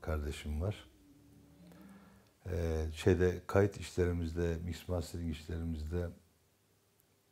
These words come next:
bu işte Üz-, Ustad, e, Göktürk Sarvazlar var. Ekipman olarak da şu anda diyebilirim, e, siste-, en son sistemdeki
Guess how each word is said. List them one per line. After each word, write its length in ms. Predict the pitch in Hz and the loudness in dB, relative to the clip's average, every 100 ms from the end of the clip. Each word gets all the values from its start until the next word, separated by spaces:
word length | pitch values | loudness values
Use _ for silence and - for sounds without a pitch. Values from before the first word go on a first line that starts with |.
| _ _ - | _ _ -10
bu 120 | 90 | -8
işte 220 | 76 - | -6 -8
Üz-, 420 | 82 85 78 - | -8 -8 -10 -12
Ustad, 360 | - - - 80 - - - 90 | -16 -10 -6 -8 -8 -16 -14 -8
e, 180 | 78 | -6
Göktürk 400 | 73 80 76 80 | -2 -2 -2 -6
Sarvazlar 640 | 73 82 76 76 71 73 71 | -4 -2 0 -2 -4 -4 -4
var. 220 | 78 101 - - _ - - - - - - - - - - - _ _ - - - - 185 175 175 196 196 _ _ _ _ _ _ - | -2 -4 -6 -20 _ -20 -20 -20 -20 -20 -20 -20 -20 -20 -20 -20 _ _ -20 -20 -20 -20 -20 -20 -20 -20 -20 _ _ _ _ _ _ -6
Ekipman 480 | - - 98 113 104 | -4 -4 2 4 6
olarak 500 | 85 80 76 76 - | 4 2 0 -2 0
da 220 | 107 110 - - | 0 0 -4 -12
şu 240 | - 98 | -2 0
anda 340 | 85 85 85 | 2 0 -2
diyebilirim, 560 | 90 98 80 78 82 92 | 2 2 2 -2 -2 -2
e, 280 | 90 - 90 85 85 85 85 85 82 - - | -2 -6 -6 -4 -2 -2 -4 -6 -8 -14 -20
siste-, 480 | - - - - 92 | -18 -16 -16 -6 -2
en 200 | 113 98 | 2 0
son 220 | - 82 | 2 -2
sistemdeki 1400 | - - - 87 82 82 90 90 - - - 90 87 | -2 -10 -6 -4 -2 -2 -2 -4 -10 -20 -6 -2 -2